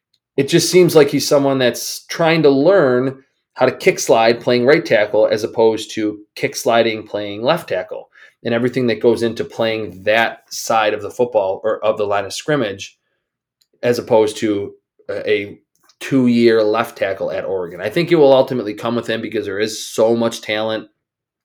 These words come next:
The balance is good. There were some reps on film, though, where he got a little overzealous and got in and out and over his feet, got off balance. But in general, Penei Sewell is super talented,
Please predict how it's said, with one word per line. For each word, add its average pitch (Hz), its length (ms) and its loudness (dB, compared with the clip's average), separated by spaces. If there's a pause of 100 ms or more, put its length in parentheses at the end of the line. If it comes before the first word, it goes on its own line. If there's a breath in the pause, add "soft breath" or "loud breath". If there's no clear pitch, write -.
(140)
The 117 100 0
balance 117 500 2
is 117 140 0
good. 110 460 2 (380 loud breath)
There 156 100 6
were 160 180 8
some 214 240 4
reps 202 240 4
on 196 140 2
film, 170 320 2
though, 147 120 4
where 139 120 6
he 131 60 2
got 120 160 4
a - 20 2
little 139 260 6
overzealous 120 680 4
and 113 120 -4
got 113 200 2
in 120 280 -2 (100)
and 110 220 -12
out 113 240 -2
and 113 80 -6 (100)
over 117 300 2
his 107 200 -6
feet, 113 300 -8
got 101 220 -6
off 110 280 -4
balance. 147 400 0 (460 soft breath)
But 135 140 6
in 151 120 6
general, 123 640 4
Penei 123 300 0
Sewell 113 440 0
is 101 220 -4
super 127 360 -2
talented, 101 720 -8